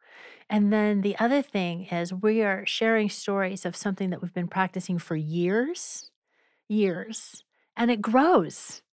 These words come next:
It continues to grow. So there's so much hope. If you've never done this,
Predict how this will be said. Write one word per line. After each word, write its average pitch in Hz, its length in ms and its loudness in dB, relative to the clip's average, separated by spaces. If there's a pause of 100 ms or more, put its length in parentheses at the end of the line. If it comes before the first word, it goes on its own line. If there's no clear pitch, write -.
(140)
It 233 180 4
continues 285 420 2
to - 80 -2
grow. 196 60 -4
So 254 140 4
there's 254 160 4
so 359 280 2
much 285 220 0
hope. 277 280 4 (260)
If 226 100 0
you've 233 160 0
never 214 240 2
done 254 260 4
this, 349 320 0